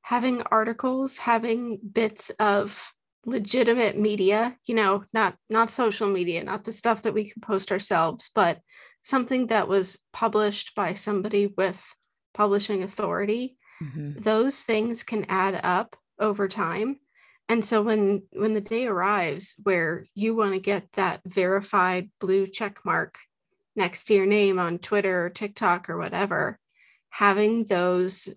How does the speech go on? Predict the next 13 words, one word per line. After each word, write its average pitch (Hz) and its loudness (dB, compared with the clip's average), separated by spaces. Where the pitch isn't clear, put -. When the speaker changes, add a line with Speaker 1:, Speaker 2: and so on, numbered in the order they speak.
Speaker 1:
articles, 202 0
those 180 -2
interviews 202 -2
is 208 4
going 196 6
to 214 0
help 202 -2
you 180 0
accomplish - -2
that, - -2
because 175 -4
it's 220 -4
essentially 196 4